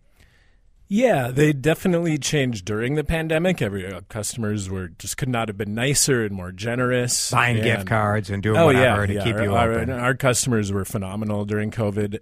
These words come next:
Speaker 1: and they've continued to be after. But we've definitely seen more of a return to normalcy, where we'll get some not so nice people every <laughs> once in a
Speaker 2: More,
Speaker 1: while. Where
Speaker 2: more
Speaker 1: that wasn't
Speaker 2: complainy,
Speaker 1: happening.
Speaker 2: more.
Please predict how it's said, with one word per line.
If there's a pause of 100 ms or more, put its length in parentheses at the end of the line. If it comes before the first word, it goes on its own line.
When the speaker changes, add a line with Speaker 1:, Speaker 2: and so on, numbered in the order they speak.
Speaker 1:
and
they've
continued
to
be
after. (120)
But
we've
definitely
seen
more
of
a
return
to
normalcy, (540)
where
we'll
get (520)
some (100)
not
so
nice
people
every
<laughs>
once
in
a
Speaker 2:
More,
Speaker 1:
while.
Where
Speaker 2:
more
Speaker 1:
that
wasn't
Speaker 2:
complainy,
Speaker 1:
happening.
Speaker 2:
more.